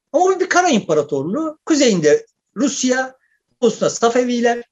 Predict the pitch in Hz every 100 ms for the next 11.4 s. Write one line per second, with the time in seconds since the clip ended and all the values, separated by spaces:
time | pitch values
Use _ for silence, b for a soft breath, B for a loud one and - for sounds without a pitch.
0 | - 254 - - 147 165 196 - 240 -
1 | 262 247 - _ _ _ _ _ _ _
2 | _ _ _ _ 311 240 185 311 311 -
3 | - - _ _ _ _ _ _ _ _
4 | - 370 277 202 - 285 165 190 285 277
5 | 294 254 - 147 165 311 320 - - 294
6 | - _ _ _ - 285 294 262 156 143
7 | 123 - 110 104 104 - 339 311 254 B
8 | B B _ _ - 349 330 262 294 359
9 | 359 277 240 226 220 214 208 202 196 185
10 | 208 190 - 196 196 208 - 220 220 262
11 | 269 220 - 294